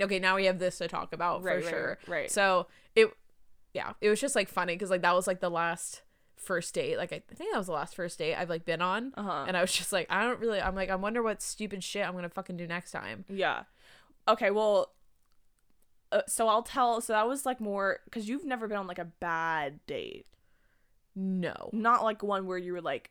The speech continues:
Speaker 2: "Absolutely not."
Speaker 1: No,
Speaker 2: Bad.
Speaker 1: because I haven't been on many. I've been on, like, I dated my ex, and I, we did that whole shebang, like, went on a
Speaker 2: Uh-huh.
Speaker 1: bunch of dates. Um, I dated that guy for a few times. Like, we never went on any, like, bad dates.
Speaker 2: Uh-huh.
Speaker 1: And then I kinda dated one guy, but, like, I don't think, like,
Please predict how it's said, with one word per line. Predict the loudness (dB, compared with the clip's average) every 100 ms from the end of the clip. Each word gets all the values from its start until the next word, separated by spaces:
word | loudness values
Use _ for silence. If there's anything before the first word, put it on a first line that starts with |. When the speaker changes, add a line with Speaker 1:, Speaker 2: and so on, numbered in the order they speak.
| -8
Speaker 2:
"Absolutely | -8 -8 -12 -8 -8 -8 -10 -10 -10
not." | -8 -8 -8 -12 _ _ _
Speaker 1:
No, | -10 -4 0 2 2 2
Speaker 2:
Bad. | 2
Speaker 1:
because | 2 4
I | 4
haven't | 6 4 4
been | 0 2
on | 0 0
many. | -2 -2
I've | 0 0 -2
been | -2
on, | 0 0 -4 -6
like, | -6 -4
I | -2
dated | -2 -2
my | -2
ex, | -2 -2 -6
and | -6
I, | -8 -10
we | -12 -8
did | -6 -6 -8 -14
that | -6 -4 -2
whole | -4
shebang, | -4 -6 -4 -6
like, | -8 -6
went | -4 -4
on |
a | -6
Speaker 2:
Uh-huh. | -8
Speaker 1:
bunch | -10
of | -6
dates. | -4 -4 -4
Um, | 0 0 0 -6 -14 _ _ -8
I | -2
dated | 0 4
that | 4 4
guy | 6 8 8 6
for | 0 0 2
a | 0
few | -4 -2
times. | -2 -2
Like, | -4 -4
we | -2
never | 0 2
went | 0 0
on | -2
any, | -4 -4
like, | -4
bad | 0 0 0
dates. | -4 -4 -8 -16 -10
Speaker 2:
Uh-huh. | -6 -4 -2
Speaker 1:
And | 0
then | 2 2 0 -6 -2 0
I |
kinda | 0 2 2 2
dated | 0 0 0
one | 0 4
guy, | 4 6
but, | 2
like, | 2
I | 2
don't | 2 0 -6
think, | -8 -8 -2
like, | -4 -4